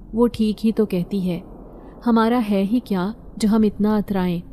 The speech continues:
तेरा बाप तेरी शक्ल देखना पसंद नहीं करता, तो तू किस बात पर उससे ज़बान चलाती है?" "अम्मा, ज़रूरी नहीं है कि अगर हम आज ऐसे जी रहे हैं तो हमेशा ऐसे ही रहें,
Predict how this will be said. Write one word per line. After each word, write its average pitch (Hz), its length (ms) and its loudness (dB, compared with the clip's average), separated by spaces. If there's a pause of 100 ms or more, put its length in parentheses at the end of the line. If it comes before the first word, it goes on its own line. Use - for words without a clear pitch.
(640)
तेरा 233 260 6
बाप 190 280 0
तेरी 214 240 2
शक्ल 208 360 0
देखना 180 340 -2
पसंद 170 340 -2
नहीं 175 220 -2
करता, 175 400 -8 (580)
तो 269 60 0
तू 269 160 2
किस 254 280 0
बात 196 240 0
पर 254 140 2
उससे 233 220 2
ज़बान 170 320 2
चलाती 165 420 -4
है?" 180 220 -8 (840)
"अम्मा, 196 320 4 (420)
ज़रूरी 208 440 2
नहीं 196 280 4
है 175 140 2
कि 196 140 -2
अगर 185 260 0
हम 185 280 2
आज 180 320 0
ऐसे 180 300 2
जी 185 180 2
रहे 180 240 2
हैं 180 200 0 (320)
तो 254 80 6
हमेशा 185 500 2
ऐसे 175 260 0
ही 208 140 2
रहें, 208 320 2